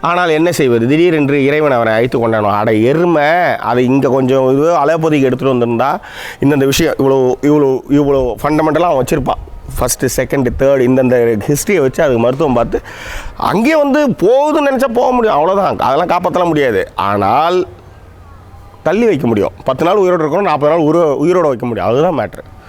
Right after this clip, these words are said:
முத்துனதுக்கு அப்புறம் எந்த இடத்துக்கு போனாலும் முடிஞ்சது தான் கேஸ். ஆனா வருமுன் காப்பது தான் நம்மளுடைய உடலுக்கும் மனதிற்கும் அழகான ஒரு விஷயம். தயவு செய்து இந்த எம் ஆர் தடுப்பூசிகளை இந்த ப-, இந்த WhatsApp-ல வர்றதை தயவு செய்து நம்பாம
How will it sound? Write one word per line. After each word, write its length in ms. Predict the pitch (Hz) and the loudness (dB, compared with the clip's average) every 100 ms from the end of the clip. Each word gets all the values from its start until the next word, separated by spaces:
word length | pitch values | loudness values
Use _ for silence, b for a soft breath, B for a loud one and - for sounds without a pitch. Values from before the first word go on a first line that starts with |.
| B B B - | B B B -6
முத்துனதுக்கு 380 | 170 214 208 190 | -2 0 0 0
அப்புறம் 180 | 220 180 | 0 0
எந்த 140 | 185 | 0
இடத்துக்கு 240 | 196 196 | 0 0
போனாலும் 360 | 190 190 185 156 - | 0 0 0 -4 -4
முடிஞ்சது 280 | 139 170 151 | -2 0 0
தான் 160 | 131 | 0
கேஸ். 240 | 110 95 - - | 0 -2 -6 -4
ஆனா 220 | 113 123 | -2 0
வருமுன் 400 | 117 170 220 202 | 0 2 2 0
காப்பது 360 | 147 135 135 127 | 0 -2 0 0
தான் 120 | 139 | 0
நம்மளுடைய 540 | 120 110 110 120 185 B B B B | 0 2 2 2 -2 B B B B
உடலுக்கும் 580 | 143 165 165 - 175 247 | -2 0 0 -2 -4 -2
மனதிற்கும் 500 | 127 135 135 123 123 - | -2 0 -2 -2 -6 -4
அழகான 380 | 110 117 127 135 | -2 0 2 2
ஒரு 80 | 117 | 2
விஷயம். 460 | 110 131 - - | 0 0 -2 -2
தயவு 340 | 101 123 196 196 | -2 2 2 0
செய்து 460 | - 127 113 - - B B B - | 0 0 2 0 -4 B B B -2
இந்த 120 | 98 | 0
எம் 200 | 107 143 | 2 2
ஆர் 220 | 160 - - 135 B - | 0 -2 -10 -18 B -4
தடுப்பூசிகளை 640 | 117 135 113 98 92 98 - B B B B B - - | -4 -2 -4 -2 -2 -2 -2 B B B B B -10 -4
இந்த 120 | 104 | -4
ப-, 240 | 113 110 | -2 -2
இந்த 180 | 101 95 | 0 0
WhatsApp-ல 420 | 90 151 - 147 | 0 -2 -2 -2
வர்றதை 260 | 107 98 - | 0 0 0
தயவு 140 | 90 | 0
செய்து 260 | - 117 92 | 0 -2 -2
நம்பாம 440 | 104 113 95 92 | 0 0 0 -2